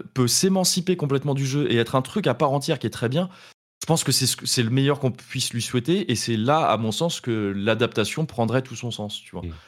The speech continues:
Speaker 1: Où, où ce serait, bah,
Speaker 2: Ouais.
Speaker 1: ouais, on en a fait autre chose qui marche en tant que tel, qui ne, qui ne fonctionne pas uniquement sur des ressorts de, euh, de, oui, on sait que vous avez fait les jeux et, euh, et voilà, on joue un peu avec ça, qui est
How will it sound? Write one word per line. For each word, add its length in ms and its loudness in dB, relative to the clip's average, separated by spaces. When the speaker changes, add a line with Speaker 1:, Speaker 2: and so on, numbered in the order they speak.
Speaker 1:
Où, 280 2
où 60 0
ce 140 -2
serait, 280 2
bah, 160 4
Speaker 2:
Ouais. 140 4
Speaker 1:
ouais, 40 0
on 140 4
en 100 4
a 80 6
fait 140 2
autre 100 0
chose 160 0
qui 140 2
marche 500 2
en 120 2
tant 120 2
que 80 -10
tel, 280 2
qui 140 0
ne, 440 4
qui 180 -2
ne 140 4
fonctionne 420 0
pas 220 2
uniquement 480 2
sur 200 0
des 100 4
ressorts 440 2
de, 140 2
euh, 560 2
de, 200 0
oui, 220 2
on 100 2
sait 220 2
que 40 -4
vous 160 0
avez 100 4
fait 140 -2
les 140 2
jeux 360 0
et, 260 4
euh, 240 2
et 180 2
voilà, 300 4
on 140 2
joue 180 2
un 40 2
peu 120 0
avec 200 2
ça, 300 0
qui 220 0
est 60 2